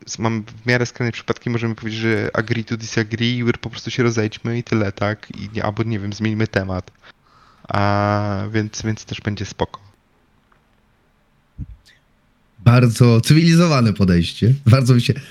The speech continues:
Speaker 2: ba-, ba-, bardzo mi się podoba. Y, w każdym razie, w każdym razie przejdźmy sobie do kolejnej rzeczy. Y, jakie rozwiązania growe są dla ciebie najbardziej przyszłościowe? Czyli, powiedzmy, mamy teraz chmurę, mamy teraz, prawda,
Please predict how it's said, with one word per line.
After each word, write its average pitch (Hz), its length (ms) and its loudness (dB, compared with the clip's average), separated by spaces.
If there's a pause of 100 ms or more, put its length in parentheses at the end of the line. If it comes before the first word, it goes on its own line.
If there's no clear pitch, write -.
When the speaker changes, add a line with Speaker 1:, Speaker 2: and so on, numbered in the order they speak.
(160)
Speaker 2:
ba-, 113 140 6
ba-, 123 140 6
bardzo 120 260 4
mi 120 60 8
się 120 120 4
podoba. 113 500 4 (400)
Y, 131 280 6 (200)
w - 60 -20
każdym 185 220 4
razie, 196 220 6 (320)
w - 40 -20
każdym 135 160 8
razie 131 140 8
przejdźmy 123 260 4
sobie 120 160 6
do 107 180 6
kolejnej 107 360 8
rzeczy. 147 320 4 (640)
Y, 104 80 8
jakie 202 240 4
rozwiązania 180 480 6
growe 123 420 6 (360)
są 127 280 6
dla 123 120 6
ciebie 127 260 6
najbardziej 127 360 6
przyszłościowe? 123 580 4
Czyli, 104 160 0
powiedzmy, 117 260 6
mamy 113 160 10
teraz 110 340 2
chmurę, 127 420 6
mamy 101 220 8
teraz, 104 440 2
prawda, 104 680 2